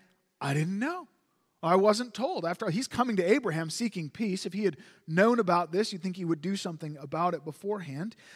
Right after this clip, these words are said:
Um, and, and I think the implication of his statement, "I didn't know, you didn't tell me," uh, is that he's going to deal with it. And, and then Abraham seems to be satisfied with that answer because then he moves forward into this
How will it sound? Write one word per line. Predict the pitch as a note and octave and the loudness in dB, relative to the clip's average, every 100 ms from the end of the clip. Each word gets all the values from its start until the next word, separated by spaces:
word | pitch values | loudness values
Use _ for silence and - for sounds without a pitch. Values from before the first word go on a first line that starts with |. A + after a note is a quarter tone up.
| - - | -14 2
Um, | F#3 D#3+ C#3+ _ _ _ - - | 4 4 0 _ _ _ -14 0
and, | G3 | 2
and | G#3+ G#3+ | 4 0
I | |
think | A#3 B3 | 0 0
the | A3 | 2
implication | G3+ G3 G#3+ A#3 G#3+ | 2 2 4 4 4
of | F3+ | -2
his | - | 0
statement, | A3+ A#3 E3 E3 - _ _ - | 2 2 0 -2 -6 _ _ 2
"I | F3 | 6
didn't | G3 G3 F3+ | 6 6 6
know, | G#3+ C4+ | 6 6
you | E3+ | 2
didn't | D#3 C#3 | -2 -4
tell | - A3 A#3+ | -4 -2 0
me," | F3 E3+ - _ | 0 -2 -6 _
uh, | F3 E3+ | 2 2
is | F#3 F3 - - _ | 4 2 2 -10 _
that | F#3+ F3 | -4 -2
he's | F#3+ G3 | -2 -2
going | F#3 A3 | -2 -2
to | E3 | -2
deal | D#3 A#3 | -2 0
with | C3 G2 C3 | -2 -6 -6
it. | D#3+ - _ _ _ - | -6 -8 _ _ _ -8
And, | E3+ F#3 _ _ | -8 -8 _ _
and | F#3 F#3+ | -4 0
then | A#3+ A#3+ G#3 _ _ _ _ _ | 0 -2 -6 _ _ _ _ _
Abraham | F3+ A#3+ G#3+ A#3 A#3 | 0 2 2 0 -2
seems | A3+ A3+ A3+ | -2 -2 -2
to | |
be | G#3 | -6
satisfied | G#3+ G#3 A#3 G#3 F#3 F3+ F3+ | -2 -2 -2 -2 0 0 2
with | F#3 | -2
that | F3+ E3+ | 0 2
answer | A3 A3+ D3 F3 | 0 -4 -4 -4
because | E3+ E3 F3 F3 | -4 -2 -4 -2
then | E3 | -6
he | F#3 F#3+ | -4 -4
moves | F3 F#3+ | -4 -6
forward | - E3 F3 | -6 -2 -2
into | D#3 D#3+ E3+ | -4 -8 -2
this | F3+ F#3+ | -2 -2